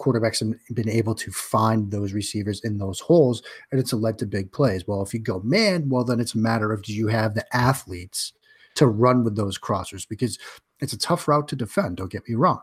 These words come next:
I mean, you've got to read the sort of release off the line of scrimmage. If you don't get a jam on 'em, then you've got somebody running away from you, and you gotta chase them down from behind. And, you know, some defenders can do it better than others. And some of these guys that we're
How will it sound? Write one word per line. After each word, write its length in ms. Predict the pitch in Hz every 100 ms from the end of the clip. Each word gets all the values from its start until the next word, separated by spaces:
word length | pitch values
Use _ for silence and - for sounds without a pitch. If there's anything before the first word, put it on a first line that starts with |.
| -
I 40 |
mean, 140 | 98 95
you've 120 | 95
got 220 | 107 104 _ - - _ -
to 100 | 98
read 440 | 104 117 120 113
the 60 | 110
sort 200 | 117 107
of 100 | 104 117
release 460 | 113 107 117 113
off 140 | 117 -
the 60 |
line 180 | 107 110
of 80 | 101
scrimmage. 340 | - 147 135
If 100 | 98
you 60 | 104
don't 160 | 107
get 100 | 113
a 60 | 98
jam 320 | 92 113 123
on 140 | 127 123
'em, 100 | 104
then 140 | 104
you've 120 | 104
got 140 | 113 110
somebody 300 | 113 107 107
running 320 | 107 107 101
away 260 | 107 120
from 180 | 143 113
you, 220 | 110 110 - - -
and 80 | 98
you 100 | 123
gotta 160 | 110
chase 300 | - 123 113
them 120 | 110
down 260 | 104 110 117
from 100 | 104
behind. 480 | 101 127 147 87 90
And, 180 | 98 98 - - 117
you 80 |
know, 60 | 98
some 320 | - 110 113 -
defenders 440 | 117 - 117 117 -
can 160 | 107
do 200 | 98 120
it 80 | 190 _ -
better 260 | 113 123
than 180 | 120 120 151
others. 440 | 180 - - -
And 180 | 110 107
some 280 | - 104 113
of 80 | 117
these 160 | 110
guys 340 | 120 117 120 120
that 160 | 117
we're 180 | 117